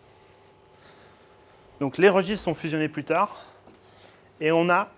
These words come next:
peu de données à transférer, c'est juste un set de registres à fusionner, euh, un kilooctet à transférer entre tous les nœuds, enfin c'est quand même, c'est, c'est vraiment, vraiment pas la mort. Donc voilà,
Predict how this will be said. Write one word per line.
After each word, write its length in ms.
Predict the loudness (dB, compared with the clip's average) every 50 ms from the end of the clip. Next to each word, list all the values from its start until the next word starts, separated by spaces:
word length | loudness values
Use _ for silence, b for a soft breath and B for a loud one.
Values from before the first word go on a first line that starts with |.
| _ _ _ _ _ _
peu 140 | 0 2 2
de 80 | 4 4
données 240 | 4 4 6 6
à 60 | 4 2
transférer, 540 | 2 -2 -6 -6 -6 -4 -4 -4 -4 -4
c'est 180 | -6 -6 -6 -6
juste 240 | -6 -6 -4 -2 -2
un 80 | -2
set 200 | 0 0 -2 0
de 100 | 2 2
registres 380 | 2 4 2 0 -4 -6 -6 -6
à 60 | -6
fusionner, 500 | -6 -6 -8 -4 -4 -4 -4 -4 -4 -4
euh, 180 | -4 -4 -4 -6 -4
un 140 | -4 -6
kilooctet 480 | -4 -4 0 2 2 2 2 4 4 6
à 60 | 6
transférer 480 | 4 2 -2 -8 -6 -4 -4 -4 -2 -2
entre 260 | -4 -4 -6 -8 -12
tous 140 | -10 -8 -6
les 100 | -6 -4
nœuds, 180 | -4 -4 -4
enfin 240 | -4 -4 -6 -6 -6
c'est 160 | -8 -10 -10
quand 120 | -8 -8 -6
même, 260 | -6 -6 -8 -8 -8 -8 -10 -10 -12 -14
c'est, 840 | -14 -14 -14 -14 -14 -14 -14 -14 -14 -14 -14 -12 -10 -8 -8 -8 -6
c'est 160 | -6 -6 -4
vraiment, 300 | 0 2 2 2 2 2
vraiment 240 | 4 4 4 6 6
pas 140 | 6 6
la 80 | 6 6
mort. 240 | 4 2 0 0 -2 -8 -20 B B -20 -20 B B B B B B B B B -20 _ -20 -20 -20 -20 -20 -20 -20 -20 -20 -20 -20 -20 -20 -20 -20 -18 -8 -6
Donc 140 | -4 0
voilà, 180 | 0 0 0 0